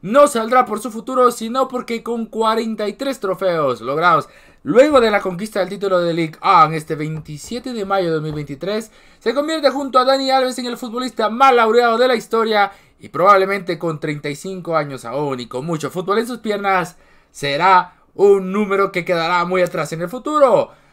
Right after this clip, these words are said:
Así que vamos a empezar con este video dedicado a Lionel Messi, titulado, o bueno, en los slides, Messi, cuarenta y tres trofeos y contando.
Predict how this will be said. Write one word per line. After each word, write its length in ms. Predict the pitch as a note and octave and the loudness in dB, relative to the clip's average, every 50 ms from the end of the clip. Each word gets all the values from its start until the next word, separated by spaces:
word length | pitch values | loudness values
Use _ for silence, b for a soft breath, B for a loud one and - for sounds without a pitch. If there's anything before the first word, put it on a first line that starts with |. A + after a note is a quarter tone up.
| B B B | B B B
Así 260 | - B2+ B2+ C#3 C#3+ | -10 -8 -8 -10 -10
que 160 | - D#3+ D#3 | -6 -4 -2
vamos 300 | C#3+ C#3+ D3 D3 D3 C#3+ | -2 -2 -2 -2 -4 -4
a 40 | D3+ | -6
empezar 360 | D3 D3 D#3+ D#3 - G3 G3 | -6 -6 -4 -2 0 0 0
con 120 | G3 G3 F3+ | 0 -2 -4
este 200 | E3+ E3+ F#3+ F#3+ | -2 -2 -2 0
video 360 | F#3 F3+ F3+ F3+ F3 F3 F3+ | 0 0 0 0 0 -2 -2
dedicado 520 | E3+ F#3 G3 A3 F#3+ - G3+ G#3+ G#3 G3+ | -4 -4 -6 -6 -6 -6 -4 -4 -2 -2
a 60 | F#3+ F#3 | -2 -4
Lionel 240 | F#3 F#3 G3 G3+ G3+ | -4 -4 -4 -6 -4
Messi, 340 | G3+ G3 E3+ E3+ F3+ F#3 F3+ | -6 -6 -6 -6 -10 -12 -12
titulado, 580 | F3 D#3+ F3+ E3+ E3+ D#3+ D#3+ E3 D#3+ D3+ D3 | -10 -8 -8 -6 -6 -2 -2 0 0 0 -2
o 120 | D3+ E3 D#3+ | -2 -4 -4
bueno, 240 | D#3+ D3+ C#3+ C#3 | -4 -4 -6 -6
en 40 | C3+ | -8
los 140 | C#3 C#3 C3 | -8 -10 -10
slides, 420 | C3+ B2 D3 D3+ D3 D3+ D#3 D#3 b b b b b - | -10 -8 -6 -4 -4 -4 -4 -6 b b b b b -8
Messi, 460 | D3 G#3 B3+ G#3 F#3+ - C#3+ A2 E2+ | -4 -2 -2 -2 -2 -4 -8 -12 -12
cuarenta 300 | - - A2 B2+ C3+ C#3 | -8 -6 -6 -4 -4 -6
y 60 | C#3 | -6
tres 220 | C3+ - C#3+ C3+ - | -8 -8 -10 -10 -10
trofeos 600 | - C3+ B2+ C3+ C3+ C3+ C#3 C#3 C3+ C3+ C3 - - | -10 -10 -8 -6 -4 -4 -2 -2 -4 -6 -10 -14 -16
y 140 | A#2+ B2+ | -18 -14
contando. 680 | - C3 B2+ B2+ A#2 - B2 A#2 A2 G2 F#2+ F#2+ F#2 | -10 -10 -10 -8 -6 -6 -6 -6 -6 -8 -10 -12 -12